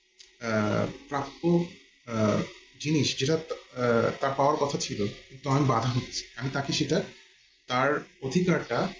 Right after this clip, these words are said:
থেকে বঞ্চিত করছি। So, বিভিন্নভাবে কিন্তু আমরা আরেকজনের উপরে জুলুম করতে পারি।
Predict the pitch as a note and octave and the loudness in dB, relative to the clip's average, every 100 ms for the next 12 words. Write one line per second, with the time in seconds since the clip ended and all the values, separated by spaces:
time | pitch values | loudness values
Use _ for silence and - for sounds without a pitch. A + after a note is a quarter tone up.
0 | - _ _ _ D3 C#3+ D#3 F3 E3 - | -18 _ _ _ -2 2 4 4 2 0
1 | - - - - - _ _ _ _ - | -2 -4 -6 -18 -20 _ _ _ _ -6
2 | D3 D3 D#3 G#3+ G3 E3 D#3 F3+ F3 E3+ | 0 4 8 8 8 6 4 4 6 6
3 | E3 C3+ B2+ G3 - - _ _ _ B2+ | 6 4 4 2 0 -14 _ _ _ -6
4 | B2 C3 B2+ B2+ C#3+ F3 - D3 B2+ A2+ | -2 2 4 4 4 2 2 0 2 0
5 | - - - | -2 -10 -16